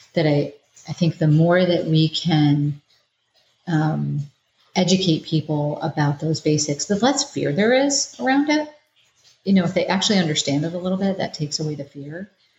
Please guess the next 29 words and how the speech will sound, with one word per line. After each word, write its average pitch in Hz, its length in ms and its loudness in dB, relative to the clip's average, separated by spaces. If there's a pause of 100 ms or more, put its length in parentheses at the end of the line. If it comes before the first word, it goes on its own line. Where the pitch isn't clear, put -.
(360)
And 180 140 0
I 190 60 4
know 190 240 6
as, 180 500 -2 (280)
at 165 80 -8
our 190 240 4
firm, 151 680 -2 (380)
we 185 140 2
always 170 160 2
say 160 80 2
financial 156 400 -2
planning 151 460 -4
isn't 165 440 -4
investing. - 600 -10 (760)
It's - 120 -12
a - 20 -20
piece - 280 0
of - 120 -2
it. - 140 -4 (1500)
But 156 300 0
financial 175 340 0
planning 165 380 2
is 143 100 -2
so - 80 0
much 143 260 -2
broader. 139 540 0 (880)
You 165 120 2
know, 147 160 2
it's - 520 -4